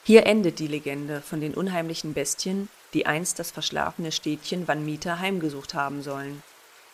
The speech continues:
Denn nachdem man den Eingang zu deren Refugium erfolgreich in die Luft gesprengt hatte,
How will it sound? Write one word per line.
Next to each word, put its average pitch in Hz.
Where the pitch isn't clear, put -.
Denn 165
nachdem 185
man 214
den 165
Eingang 196
zu -
deren 165
Refugium 185
erfolgreich -
in 156
die 156
Luft 202
gesprengt 147
hatte, 185